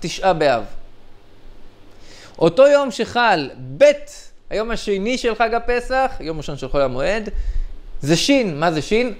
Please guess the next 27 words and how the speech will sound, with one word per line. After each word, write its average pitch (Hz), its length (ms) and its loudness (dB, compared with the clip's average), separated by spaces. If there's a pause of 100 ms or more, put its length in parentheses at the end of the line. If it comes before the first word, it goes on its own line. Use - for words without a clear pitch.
שבועות. 214 680 2 (360)
חג 190 180 6
השבועות 180 420 0
יחול 190 200 -2
באותו 160 300 0
יום 208 160 0
בשבוע 180 480 2 (280)
שחל 170 340 2
יום 165 240 0
ראש-, 139 260 -6
יום 151 240 0
ראשון 147 240 -4
של 135 100 -6
חול 135 160 2
המועד 123 340 2
פסח. - 420 -6 (600)
ג', 196 160 4 (1080)
יום 196 180 4
שלישי 214 340 0
של 190 240 2
פסח, 202 440 4 (300)
ר', 151 140 4 (340)
באותו 143 260 -6
יום 202 140 -2
יצא 196 180 -4
ראש 202 200 -2
השנה. 196 320 -2